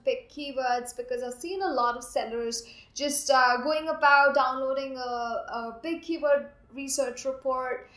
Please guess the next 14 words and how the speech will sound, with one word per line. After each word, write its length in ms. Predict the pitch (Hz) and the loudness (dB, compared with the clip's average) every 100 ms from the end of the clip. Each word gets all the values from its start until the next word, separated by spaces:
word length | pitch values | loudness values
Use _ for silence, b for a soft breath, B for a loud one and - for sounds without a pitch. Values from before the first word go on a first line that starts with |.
| B - | B 0
and 460 | 247 247 247 254 | 4 4 2 -2
they 60 | 247 | 2
don't 340 | 262 277 269 | 2 0 -2
really 160 | 294 311 | -6 -4
segregate 640 | 311 247 254 277 277 269 269 | 0 0 -2 -2 2 4 4
it 200 | 269 262 | 2 2
into 240 | 262 262 | -4 -6
different 320 | 262 254 240 | -10 -10 -12
categories, 680 | 262 262 262 254 254 269 247 | -4 -2 -2 -6 -8 -8 -8
different 320 | 247 247 247 - - | -8 -10 -12 -10 -2
ad 400 | 233 254 240 240 | 2 2 2 -4
groups. 480 | 262 254 247 247 - b - | -8 -8 -10 -12 -14 b -6
They 80 | |
just 280 | 262 302 - | -4 -2 -4